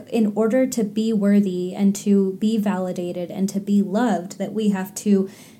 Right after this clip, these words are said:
change who we inherently are. And we have to prove our worth through productivity and through achievement to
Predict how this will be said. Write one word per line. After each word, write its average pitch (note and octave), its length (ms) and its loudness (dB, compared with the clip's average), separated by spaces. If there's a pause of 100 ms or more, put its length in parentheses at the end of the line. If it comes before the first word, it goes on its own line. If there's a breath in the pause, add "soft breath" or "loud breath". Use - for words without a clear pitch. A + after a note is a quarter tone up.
(140)
change A3 680 2
who G3+ 140 4
we F#3+ 220 0
inherently F#3+ 800 0
are. G#3 420 -2 (340 loud breath)
And G#3 380 6
we G#3 160 0
have G#3 220 -2
to G3+ 120 -4
prove B3 460 0
our F#3 160 -2
worth G3+ 560 -2
through F#3+ 280 0
productivity G3+ 840 -2
and F#3+ 180 -4
through G3 200 -4
achievement G3 840 0 (540 loud breath)
to A3 800 0